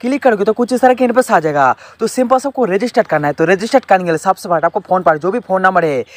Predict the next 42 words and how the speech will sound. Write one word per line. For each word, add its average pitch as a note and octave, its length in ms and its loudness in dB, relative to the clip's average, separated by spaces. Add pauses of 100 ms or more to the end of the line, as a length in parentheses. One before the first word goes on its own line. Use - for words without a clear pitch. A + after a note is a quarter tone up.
(160)
इसमें F#3+ 180 -2
आपको A3 180 0
फ़ोन F#3+ 220 -2
नंबर A3 200 4
डालना A3+ 220 2
है। A3+ 60 4
फ़ोन F#3+ 220 -4
नंबर G#3+ 200 2
डालने F3 220 0
के D#3 60 -4
बाद C3 160 0 (240)
साइड F#3 320 -2
में A3+ 120 0
ओटीपी, C#3 540 -4 (260)
आपको G3+ 260 0
ओटीपी F#3+ 300 -2
पर A3 140 2
क्लिक A3 300 -6
कर E3+ 120 2
देना C#3+ 180 -6
है। B2 200 -6 (300)
तो G3+ 140 6
ओटीपी G#3+ 240 -2
पर A#3+ 140 2
क्लिक A#3 280 -6
करने A3+ 60 0
के F#3 80 0
बाद F#3 40 2
आपको G3 180 -2
फ़ोन G#3+ 240 0
पर A#3+ 140 4
एक - 220 -10
ओटीपी G3+ 320 -2
आएगा। C3+ 360 2 (260)
तो A3 80 -6
सिंपल B3 300 -2
सा B3+ 160 -2
ओटीपी G#3 320 0
इसको C4 200 -4
डाल D#3+ 240 2
देना D3+ 160 -2
है। B2+ 200 -2